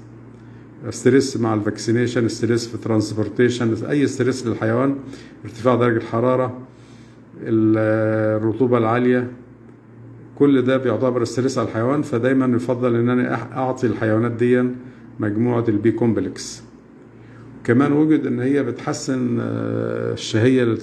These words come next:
للأكل، improvement of feed conversion. ده ك-، كلام عام على المجموعات بي وان، بي-، مجموعة بي كلها،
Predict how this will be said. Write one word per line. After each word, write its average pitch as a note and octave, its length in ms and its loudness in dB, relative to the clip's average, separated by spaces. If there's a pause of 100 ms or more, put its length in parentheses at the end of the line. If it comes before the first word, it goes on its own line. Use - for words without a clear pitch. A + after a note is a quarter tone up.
(140)
للأكل، A2 480 -4
improvement B2 600 0
of - 200 -6
feed B2 200 -2
conversion. G#2+ 540 0 (1080)
ده A#2+ 80 4
ك-، A#2 260 0
كلام A#2 380 2
عام B2+ 280 2
على A#2 160 2
المجموعات A2+ 460 0
بي A#2 160 0
وان، A2+ 480 0
بي-، A#2 120 0
مجموعة G#2+ 340 0
بي A2+ 260 0
كلها، G#2+ 500 0